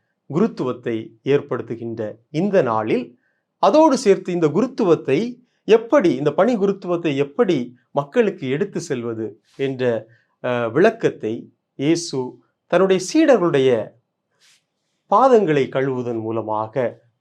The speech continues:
பணி குருத்துவம் என்பது மக்களுக்கு, பிறருக்கு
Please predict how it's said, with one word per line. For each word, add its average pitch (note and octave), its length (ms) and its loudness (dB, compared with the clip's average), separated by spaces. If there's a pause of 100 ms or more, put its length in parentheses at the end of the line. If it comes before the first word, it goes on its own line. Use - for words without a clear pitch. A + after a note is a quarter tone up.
பணி A3 240 0
குருத்துவம் D#3 460 -2
என்பது A#2+ 360 -4 (500)
மக்களுக்கு, C#3+ 680 0 (400)
பிறருக்கு D3+ 580 0